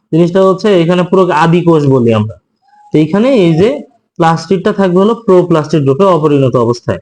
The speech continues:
আর এখানে সেটা, মানে, পরিণত অবস্থায় থাকতেছে। যেহেতু এখানে অপরিণত অবস্থায় থাকতেছে, এরা খাবার তৈরি করতে পারে না, প্লাস খাবার পরিবহনেও ভূমিকা নেই। আর স্থায়ী টিস্যুর মধ্যে কিন্তু জাইলেম, ফ্লোয়েম আছে, প্লাস এরা খাদ্য সঞ্চয় করে,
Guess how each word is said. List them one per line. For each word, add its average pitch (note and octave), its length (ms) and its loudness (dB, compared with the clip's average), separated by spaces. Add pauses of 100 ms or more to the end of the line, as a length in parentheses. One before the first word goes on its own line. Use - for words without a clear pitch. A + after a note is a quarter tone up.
(440)
আর C#3 100 -2
এখানে E3 260 0
সেটা, F3+ 260 0 (380)
মানে, B2+ 480 0
পরিণত E3+ 300 2
অবস্থায় C#3+ 320 -2
থাকতেছে। C3 400 -4 (360)
যেহেতু D3 360 0
এখানে G#3 200 0
অপরিণত G3+ 420 2
অবস্থায় F#3 340 0
থাকতেছে, E3 360 0
এরা A3 120 2 (100)
খাবার G3 220 0
তৈরি G3+ 220 0
করতে G3 180 0
পারে F3+ 220 -2
না, G2+ 100 -4 (600)
প্লাস G3 220 -2
খাবার G3 320 0
পরিবহনেও A3 560 2
ভূমিকা D3 340 2
নেই। G2 160 -6 (480)
আর C#3+ 200 0
স্থায়ী G3+ 200 0
টিস্যুর A3 220 2
মধ্যে A3 180 0
কিন্তু A3 200 0
জাইলেম, G3 380 2
ফ্লোয়েম G3 280 2
আছে, E3 400 -2
প্লাস F#3+ 280 0
এরা F#3 180 2
খাদ্য F3 300 -4
সঞ্চয় C#3+ 400 -2
করে, G2+ 200 -8